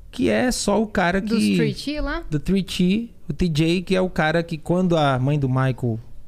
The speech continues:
Speaker 1: faltar, é o cara que vai ser o tutor legal dos filhos do Michael. Então o cara mandou,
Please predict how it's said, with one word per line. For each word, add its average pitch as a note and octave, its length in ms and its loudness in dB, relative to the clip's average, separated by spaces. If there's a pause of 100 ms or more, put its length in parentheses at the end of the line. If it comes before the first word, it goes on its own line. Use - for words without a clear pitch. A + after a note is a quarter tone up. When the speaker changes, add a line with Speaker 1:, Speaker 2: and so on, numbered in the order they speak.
(600)
Speaker 1:
faltar, C3 760 0 (200)
é D3 140 0
o E3 80 2
cara E3 260 0
que D#3+ 100 -4
vai G3 120 0
ser F#3 120 -2
o F#3 40 -2
tutor F#3 280 -2
legal E3 260 0
dos E3+ 220 -4
filhos G3+ 300 2
do B2+ 80 0
Michael. B2 300 0
Então F3 340 2
o G#3 60 2
cara G3 200 2
mandou, G3+ 600 4